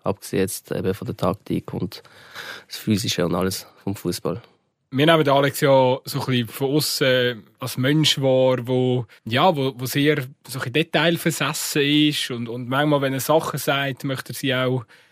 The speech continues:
Speaker 2: so überbringen, dass er, dass man nicht falsch kann verstehen. Ähm, wie nehmen ihr ihn so charakterlich wahr?
Speaker 1: Ja, also es stimmt, was du sagst, eben, dass, äh,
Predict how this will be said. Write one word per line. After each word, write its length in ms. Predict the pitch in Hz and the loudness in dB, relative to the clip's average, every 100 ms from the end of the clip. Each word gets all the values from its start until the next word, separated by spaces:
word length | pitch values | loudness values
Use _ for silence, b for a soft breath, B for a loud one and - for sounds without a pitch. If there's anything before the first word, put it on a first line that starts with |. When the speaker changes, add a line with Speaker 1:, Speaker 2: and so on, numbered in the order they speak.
| b b | b b
Speaker 2:
so 260 | 120 147 147 | -2 4 4
überbringen, 680 | 135 131 127 123 131 127 117 | 2 -2 -2 -2 0 0 0
dass 220 | 120 - | -4 -6
er, 60 | 120 110 - | -6 -8 -10
dass 140 | 120 | -6
man 180 | 120 135 | -4 2
nicht 200 | 147 160 | 4 4
falsch 400 | - 147 165 156 | 2 4 4 4
kann 280 | - 147 151 | 2 0 0
verstehen. 680 | - 135 - 117 139 143 135 B B B - | -2 -4 2 4 6 6 4 B B B -4
Ähm, 280 | 123 127 131 | -2 -2 -4
wie 140 | 131 | 0
nehmen 280 | 147 170 165 | 2 4 6
ihr 180 | 165 165 | 6 6
ihn 160 | 156 143 | 4 0
so 140 | 143 | -2
charakterlich 680 | 139 143 165 - 160 160 - | 2 2 0 -2 -4 -4 -4
wahr? 260 | 139 139 - _ _ _ _ _ | -4 -6 -10 _ _ _ _ _
Speaker 1:
Ja, 240 | 110 113 101 | -16 -14 -12
also 480 | 104 120 101 127 | -6 -2 -2 0
es 120 | 117 - | 0 2
stimmt, 500 | 143 160 175 - - | 4 4 4 -6 -4
was 200 | 170 - | -2 -2
du 60 | |
sagst, 320 | 165 156 156 143 | 2 4 4 4
eben, 160 | 135 | 2
dass, 260 | 113 110 - | 2 -2 2
äh, 480 | 110 107 104 101 | 4 6 6 4